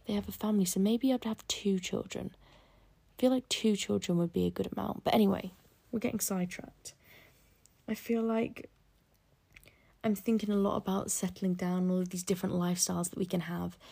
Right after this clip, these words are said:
But then I've been thinking a lot about how social media has impacted this need to feel comfortable and need to feel uncomfortable. And I think if any way, if anything, it's perpetrated the narrative of feeling uncomfortable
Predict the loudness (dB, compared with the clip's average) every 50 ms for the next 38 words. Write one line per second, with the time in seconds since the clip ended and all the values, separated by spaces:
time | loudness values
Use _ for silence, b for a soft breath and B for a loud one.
0 | B B B B B B -6 0 2 2 2 2 2 0 0 2 2 0 0 0
1 | 0 0 0 -2 -2 -4 -6 -8 -8 -6 -4 -4 -4 -2 -2 -2 -2 -2 0 0
2 | 2 2 2 2 0 0 -2 0 0 -2 -2 -2 -2 -2 -2 -2 -4 -6 -6 -6
3 | -6 -6 -4 -4 -6 -4 0 2 2 4 4 2 0 -4 -12 -6 -2 -2 -2 0
4 | -2 -4 -8 -6 -4 -4 -4 -4 -6 -10 -8 -6 -4 -6 -6 -6 -10 b b b
5 | b b b b b b b b b _ _ 2 4 6 6 6 6 4 2 -2
6 | -6 -4 -2 0 2 2 0 -2 -2 -2 -2 0 -2 -2 -4 -6 -6 -6 -12 -18
7 | -12 -8 -8 -8 -8 -10 b b b b b b -2 0 0 0 0 0 0 2
8 | 2 2 2 -2 -6 -8 -6 -4 -2 2 2 4 4 4 2 2 0 -2 -2 -4
9 | -4 -6 b b b b b b -2 0 2 4 4 4 2 2 0 0 0 0
10 | 0 -4 -4 -4 -4 -4 -4 -6 -4 -2 -2 -2 -2 -2 -2 -2 -2 0 -2 -4
11 | -4 -6 -6 -6 -6 -6 -6 -4 -2 -2 0 0 0 0 0 -2 -2 -4 -6 -6
12 | -6 -10 -12 -6 -4 -2 -2 -2 -4